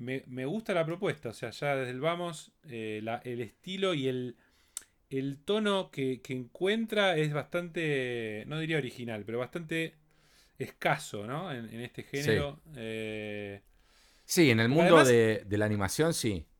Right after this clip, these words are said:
Speaker 1: En el mundo de la animación, sí. Vos pensás que además te toma, que, que esto es algo que por ahí no lo pensás, pero después si lo analizás decís, "Che, loco, me está mostrando algo con personajes que son X, que le chupa un huevo a, a todos, no es Superman,
Speaker 2: Claro.
Speaker 1: no es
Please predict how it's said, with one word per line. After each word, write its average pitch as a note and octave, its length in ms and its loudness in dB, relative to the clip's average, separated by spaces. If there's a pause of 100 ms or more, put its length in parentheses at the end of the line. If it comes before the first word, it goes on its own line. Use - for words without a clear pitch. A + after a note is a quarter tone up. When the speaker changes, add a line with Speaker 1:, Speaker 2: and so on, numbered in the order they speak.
Speaker 1:
En C3 160 -8
el A#2 80 -10
mundo E3 140 -4
de E3+ 60 -2
la D3 60 0
animación, C3 320 -6
sí. E3+ 200 -6
Vos F#3+ 160 -2
pensás F#3+ 340 -2
que G#3 80 -2
además F3+ 380 -2
te E3 120 -4
toma, B2 520 -4 (840)
que, - 240 -12
que D#3 180 -4
esto G#3+ 160 -6
es - 120 -8
algo G3+ 140 0
que D3+ 100 -2
por D3 140 -2
ahí F#3+ 60 0
no F#3+ 100 -4
lo D3 120 -2
pensás, F3 640 -4 (460)
pero C3 180 -6
después D#3+ 220 -6
si D#3+ 100 -10
lo D3 60 -2
analizás D3 420 -4
decís, D#3 140 -10
"Che, F3+ 240 -2
loco, D#3 240 -4
me C#3 100 -6
está B3 140 -8
mostrando G#3+ 380 -4
algo G3+ 160 0
con C#3+ 140 -4
personajes D3+ 580 -6
que B2 160 -12
son E3+ 320 -6
X, D3+ 560 -6 (280)
que B2+ 120 -8
le C3 120 -6
chupa G3 180 -10
un D#3 80 -6
huevo F#3+ 320 -2
a, A#2 280 -12 (200)
a F#2+ 140 -14
todos, D3 540 -4
no A#2 100 -6
es D3+ 100 -6
Superman, C3 380 -6 (180)
Speaker 2:
Claro. G2+ 60 -6
Speaker 1:
no G2+ 100 -10
es C3+ 340 -10